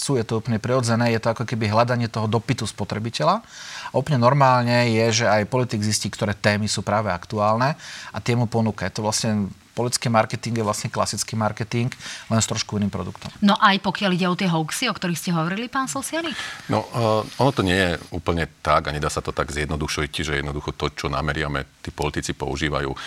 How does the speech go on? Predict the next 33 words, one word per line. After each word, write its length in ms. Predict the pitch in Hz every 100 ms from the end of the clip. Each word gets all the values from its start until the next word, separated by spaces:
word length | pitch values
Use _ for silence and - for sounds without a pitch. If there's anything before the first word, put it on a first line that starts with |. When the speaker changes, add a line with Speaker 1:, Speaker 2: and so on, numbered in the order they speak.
| - -
Speaker 3:
Sú 100 | 85
naozaj 240 | 80 80 76
mnohí 240 | 73 80
politici, 480 | - 73 - 76 -
ktorí, 200 | - 71
samozrejme, 400 | 82 78 78 80
vy, 160 | 135 101 - - -
keď 120 | - 85
idete, 240 | 80 73
povedzme, 320 | - 69 69 69
do 160 | 69
debaty 480 | 69 69 73 73 69
alebo 320 | 65 65 135
idete 240 | 69 - 69
do 80 |
nejakej 320 | 71 71 71 -
kampane, 400 | 73 - 73 64
tak 160 | -
potrebujete 480 | 76 - 67 67 -
poznať 480 | 65 67 - - - - - - -
to, 80 | -
čo 160 | - 71
si 160 | - 76 - - - - -
ľudia 240 | 87 82
myslia, 480 | 78 73 - 73 69
aký 160 | - 78
majú 160 | 71
postoj 400 | 65 69 - 73
k 160 | 67 -
nejakým 320 | 76 - 76
závažným 320 | 73 76 73
spoločenským 560 | 73 - 76 80 - 76
témam. 320 | 76 73 73